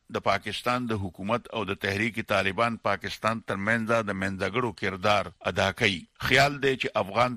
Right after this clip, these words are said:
طالبان هم دواړو فریقو ته ټینګه وینا وکړي چې زر تر زره د خپلو کې سروغه وکړي، ځکه چې افغان طالبان او ټي ټي پی دواړه اندېښمن دي چې په خبرو کې سوړوالی راوستل او د خبرو په ځای د ټي ټي پی د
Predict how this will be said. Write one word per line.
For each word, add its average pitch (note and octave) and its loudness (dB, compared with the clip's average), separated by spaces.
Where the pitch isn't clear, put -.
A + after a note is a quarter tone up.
طالبان G#2+ 2
هم A#2 -6
دواړو A#2+ 2
فریقو G#2+ -6
ته G#2 -6
ټینګه B2 -2
وینا G2 0
وکړي A#2+ -6
چې A2 -4
زر A#2 -2
تر F#2+ -2
زره B2 2
د G2+ -2
خپلو A#2+ -4
کې F2+ -4
سروغه G#2+ 0
وکړي، B2 0
ځکه A#2 0
چې B2+ -2
افغان A2+ 2
طالبان G#2+ 0
او G#2+ 0
ټي G2 -6
ټي F#2+ -4
پی A#2 -6
دواړه A#2+ 4
اندېښمن F#2 -4
دي F#2+ -2
چې - -8
په - 0
خبرو B2 0
کې B2 -6
سوړوالی A2+ 2
راوستل G#2+ -2
او G2 0
د F#2 -4
خبرو G#2 -2
په G2+ 0
ځای A#2 2
د G#2 -2
ټي G2+ -4
ټي F#2+ -4
پی A#2 -4
د G#2 -4